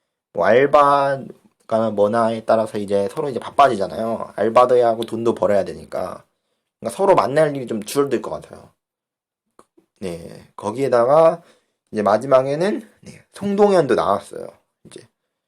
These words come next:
휠체어 탄 친구인데 수중 재활훈련을 받고 있는 모습이 보였거든요. 그러면 일단 백 퍼센트 송동현은, 네, 삼 부에, 네, 무조건 등장하게 되어 있고요.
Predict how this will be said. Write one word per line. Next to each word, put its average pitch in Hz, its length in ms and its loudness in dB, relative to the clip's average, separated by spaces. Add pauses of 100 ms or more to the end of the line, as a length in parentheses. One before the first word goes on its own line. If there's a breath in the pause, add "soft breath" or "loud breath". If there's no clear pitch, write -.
(140)
휠체어 156 380 -4
탄 127 160 -8
친구인데 139 680 0 (140)
수중 185 340 -4
재활훈련을 120 640 4
받고 - 220 -4
있는 113 180 -2
모습이 98 320 -4
보였거든요. 98 680 -2 (580 soft breath)
그러면 131 360 -2
일단 127 160 -2
백 123 160 -16
퍼센트 165 460 0
송동현은, 170 760 0
네, 85 200 -6 (200)
삼 160 260 -4
부에, 170 360 0 (560 soft breath)
네, 85 180 -10
무조건 120 420 -2
등장하게 113 480 2
되어 101 220 -2
있고요. 98 520 -6